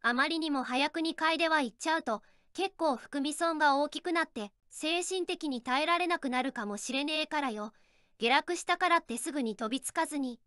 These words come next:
ある程度落ち着いて投資のタイミングを決めることが大事だぞ。んじゃあ、今日もオラがおめえたちにとっておきの情報を提供してやっからよ。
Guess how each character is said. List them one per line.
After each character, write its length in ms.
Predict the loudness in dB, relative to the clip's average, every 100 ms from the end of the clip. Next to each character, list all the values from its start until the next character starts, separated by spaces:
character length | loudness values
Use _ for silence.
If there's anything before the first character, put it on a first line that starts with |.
| _
あ 140 | 2
る 120 | 2 2
程 220 | 0 0
度 140 | 0
落 180 | -2 -6
ち 20 |
着 200 | -4 -2
い 20 |
て 140 | 0 -2
投 220 | 0 -2
資 120 | -2
の 140 | -2 0
タ 160 | 0
イ 80 | 0
ミ 160 | 0 0
ン 80 |
グ 120 | 0 0
を 100 | 0
決 140 | -2
め 120 | 0
る 100 | 0
こ 140 | -2 0
と 100 | 0
が 140 | 2
大 240 | 2 0
事 100 | 0
だ 140 | -2 -2
ぞ。 180 | -4 -8 _ -6
ん 80 | -4
じ 140 | 2
ゃ 180 | 2 2
あ、 20 | -6 _ _ _ -2
今 120 | 2
日 60 | 4
も 140 | 2 2
オ 80 |
ラ 120 | 2 4
が 160 | 2
お 60 | 2
め 160 | 0
え 60 | 0
た 120 | 0
ち 120 | -2
に 140 | -6 -6
と 120 | -8
っ 40 |
て 160 | -2 2
お 100 | 2
き 140 | 2
の 120 | -2 0
情 240 | 0 0
報 200 | 2 2
を 40 |
提 280 | 2 0 -2
供 240 | 0 2 2
し 80 | 2
て 160 | 2
や 120 | 4
っ 80 | 2
か 160 | 2 0
ら 80 | 0
よ。 200 | -4